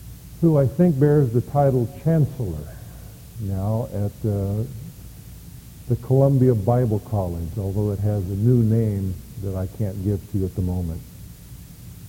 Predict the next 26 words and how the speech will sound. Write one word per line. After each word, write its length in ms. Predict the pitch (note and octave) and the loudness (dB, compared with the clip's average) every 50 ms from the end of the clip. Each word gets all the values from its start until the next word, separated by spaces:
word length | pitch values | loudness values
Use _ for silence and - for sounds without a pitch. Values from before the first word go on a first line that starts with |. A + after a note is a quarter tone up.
| - - - - - - - - - | -18 -18 -18 -18 -18 -18 -16 -16 6
He 80 | - D#3 | 8 10
wrote 260 | E3+ F#3+ A3 A3+ A3 | 10 10 10 8 8
this 140 | G#3 F#3+ D#3+ - - - | 8 8 8 6 2 2
poem 260 | F3+ F#3 F3+ E3+ E3+ | 4 6 6 6 6
in 80 | D#3+ D3 | 6 4
nineteen 460 | D#3 E3 E3+ D#3 - - D#3 D#3 D3 | 4 4 4 2 2 0 2 2 4
eighty-one 720 | D3 D3 C#3 C#3 B2+ A2+ A#2 C3+ C3+ A#2 G2+ F2+ E2 E2 F2 | 4 4 4 4 4 4 2 2 2 2 0 -2 -2 -4 -4
as 60 | F2 - | -6 -2
he 100 | - A#2 | -2 0
was 160 | A2+ G#2 A2+ G2+ | 2 2 0 0
growing 400 | F#2+ A2 A#2 A#2 A2+ A2+ A2 G#2+ | 2 2 2 2 2 2 0 0
older. 400 | A2 A2 A2 A2+ A2 C3 C#3 C#3+ - - - - - - - - - - - - - - - - - - - - - - - - - - - - - - - - - - - - - - - - - - - - - | 0 0 0 2 2 0 0 -2 -4 -10 -16 -16 -18 -18 -18 -18 -16 -16 -16 -16 -18 -18 -18 -18 -18 -16 -16 -16 -18 -18 -18 -18 -16 -16 -16 -16 -16 -18 -18 -18 -18 -18 -18 -16 -16 -16 -16 -16 -18 -18 -16 -4 0
And 240 | B2 A#2+ B2+ C3+ B2 | 2 4 4 4 4
his 220 | F2+ C3+ C#3+ C3+ | 4 6 4 4
prayer 680 | - - - - F3 F#3+ G3+ G#3 G3+ G3+ G3+ G3+ G3 G3 | 2 0 -2 0 2 4 6 6 6 6 6 6 4 4
in 200 | F3+ E3+ D#3 D3 | 2 2 4 4
the 60 | D3 | 4
midst 500 | D3 D3+ D#3+ E3+ F3 D3 C3+ A#2 - - | 6 6 6 6 6 4 2 0 -2 -2
of 120 | E3+ D3 B2 | -2 0 2
a 40 | |
lot 380 | C3+ C3+ C#3 C#3+ D3+ D#3+ E3+ D3+ | 2 2 2 2 2 2 2 2
of 160 | D3 D3 A2 - - - | 0 0 -2 -6 -6 -4
friends 440 | D3+ D3+ C#3+ C#3+ C3+ C3+ C3+ B2 - - - - - - - - - - - - - - - - | -2 0 2 2 2 2 2 2 0 -2 -8 -16 -18 -18 -18 -18 -18 -18 -18 -18 -18 -18 0 4
who 160 | - C3+ A#2+ | 6 6 6
failed 760 | - - - - D3+ D3+ C#3+ C#3 B2+ A2+ G#2+ G2+ F#2+ F#2 F2 | 6 2 -2 0 2 4 4 6 4 4 2 0 -2 -4 -2
God 440 | F2+ A2+ A2 G#2 G2 F#2+ F2+ F2+ F2 | 0 0 0 0 0 -4 -6 -6 -8